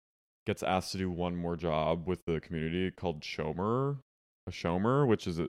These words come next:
I guess, I didn't know this, but it's, like, when someone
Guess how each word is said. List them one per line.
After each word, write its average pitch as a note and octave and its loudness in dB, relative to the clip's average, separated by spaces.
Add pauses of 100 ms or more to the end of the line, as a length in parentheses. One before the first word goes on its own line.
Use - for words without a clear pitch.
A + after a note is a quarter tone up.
I F2+ 0
guess, - 0
I F#2+ 2
didn't F2+ 2
know F2 2
this, E2 0
but E2+ -2
it's, - -4
like, E2+ 0 (880)
when G#2 0
someone F#2 0